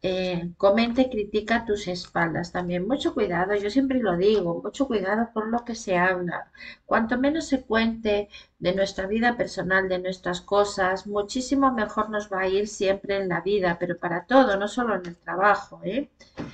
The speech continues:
Y normalmente las personas tienden, tienden a contar demasiadas cosas de su vida y eso luego se usa en contra.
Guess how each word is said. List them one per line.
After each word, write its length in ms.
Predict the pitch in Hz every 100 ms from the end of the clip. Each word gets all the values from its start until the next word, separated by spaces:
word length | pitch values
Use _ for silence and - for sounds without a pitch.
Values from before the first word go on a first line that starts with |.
| - _ -
Y 300 | 262 269 247
normalmente 540 | 226 226 233 233 233
las 200 | 233 214
personas 480 | 175 170 214 202 185
tienden, 520 | 214 202 208 208 202 - _
tienden 460 | 254 294 285 285
a 160 | 220 -
contar 500 | 170 185 - 196 196
demasiadas 720 | 190 185 185 - 196 202 202
cosas 420 | - 190 202 196
de 80 | 190
su 180 | 190 208
vida 380 | 226 220 185 -
y 140 | 214 247
eso 220 | 240 254
luego 260 | 220 208 220
se 260 | 202 180
usa 460 | - 226 - 254 - -
en 180 | 190
contra. 720 | 180 202 208 180 - 160 147